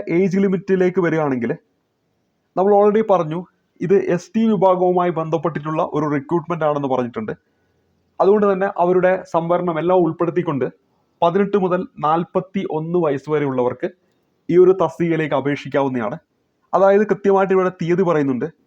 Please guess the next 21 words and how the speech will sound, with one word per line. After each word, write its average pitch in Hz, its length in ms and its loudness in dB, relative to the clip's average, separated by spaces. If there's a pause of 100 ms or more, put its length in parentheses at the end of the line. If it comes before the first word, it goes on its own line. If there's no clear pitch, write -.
(140)
രണ്ട് 185 280 2 (140)
ഒന്ന് 185 220 -2 (240)
ആയിരത്തി 160 240 -2
തൊള്ളായിരത്തി 175 360 -2 (120)
എൺപത്തി 165 460 -4
മൂന്ന്, 135 240 -4 (640)
അതേപോലെ 180 380 2
തന്നെ 175 180 -4 (260)
ഒന്ന് 180 260 -2 (140)
ഒന്ന് 170 160 -4 (120)
രണ്ടായിരത്തി 151 500 -2
ഇരുപത്താറ്, 127 320 -4 (120)
ഈ - 100 2
രണ്ട് 170 200 -2 (100)
തീയതി 170 340 -2
ഉൾപ്പെടെ 139 380 0 (640)
ഇതിനിടയിൽ 190 480 0 (300)
ജനിച്ചവരാകണം 165 760 -2 (160)
ഈ 156 100 0
ഒരു 165 160 -2
തസ്തികയിലേക്ക് 147 640 -2